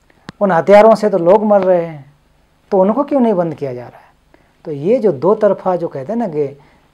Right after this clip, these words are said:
दुधारू तलवार, वो हमेशा इस दुनिया के लिए नुकसानदायक हुई है, नुकसानदायक साबित हुई है। तो हमें निशस्त्रीकरण करने की कोशिश करना चाहिए, लेकिन उसकी जगह वो न करके हम और वेपन्स को बढ़ावा देने की कोशिश कर रहे हैं।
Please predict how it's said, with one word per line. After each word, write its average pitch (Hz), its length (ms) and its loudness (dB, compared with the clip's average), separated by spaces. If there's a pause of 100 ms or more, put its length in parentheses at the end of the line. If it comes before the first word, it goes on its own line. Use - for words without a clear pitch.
दुधारू 156 400 0
तलवार, 127 480 -8 (240)
वो 170 160 -2
हमेशा 165 600 -6 (600)
इस 147 180 -10
दुनिया 175 420 -2
के 147 140 -6
लिए 143 240 -4
नुकसानदायक 135 800 -8 (280)
हुई 139 180 -10
है, 110 180 -20 (200)
नुकसानदायक 147 720 -6 (320)
साबित 139 420 -8
हुई 123 160 -10
है। 110 220 -20 (800)
तो 220 180 -4 (640)
हमें 180 240 -6
निशस्त्रीकरण 202 760 -4
करने 151 380 -8
की 143 60 -16
कोशिश 131 220 -16
करना 113 280 -20
चाहिए, 123 320 -20
लेकिन 180 380 -2
उसकी 180 340 -6
जगह 170 420 2 (420)
वो 196 200 4
न 180 120 0
करके 165 340 -2
हम 160 240 -8 (120)
और 185 260 4
वेपन्स 147 400 -10
को 147 140 -14
बढ़ावा 135 340 -8
देने 131 240 -14
की 127 140 -18
कोशिश - 280 -20
कर 123 140 -20
रहे 113 160 -20
हैं। 123 120 -20